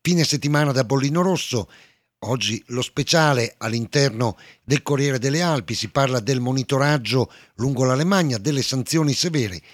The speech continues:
in caso di eccesso di velocità. Gite ed escursioni d'estate, sicuri in quota, Soccorso Alpino conta su cinquecento volontari. Sette Ville, Valle di Schievenin,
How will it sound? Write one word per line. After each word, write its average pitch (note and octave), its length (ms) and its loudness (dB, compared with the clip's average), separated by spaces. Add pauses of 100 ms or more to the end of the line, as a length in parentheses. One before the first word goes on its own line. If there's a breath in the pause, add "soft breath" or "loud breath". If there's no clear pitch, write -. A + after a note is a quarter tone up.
(260 loud breath)
in A#2+ 120 -6
caso C3+ 320 2
di B2 120 -4
eccesso G2 600 -6
di A#2 260 -4
velocità. B2 640 -2 (680 soft breath)
Gite F3+ 500 2
ed E3 160 -2
escursioni F3 640 0
d'estate, E3+ 540 0
sicuri E3+ 380 -2
in F3 80 -4
quota, D3+ 340 0
Soccorso D3 460 -4
Alpino D3 340 -2
conta D3+ 400 -2
su A#2+ 160 -6
cinquecento B2+ 880 -6
volontari. A2+ 640 -4 (800)
Sette F3 360 2
Ville, F#2 340 -6 (480 loud breath)
Valle D3 340 6
di A2 100 -4
Schievenin, F3 680 -2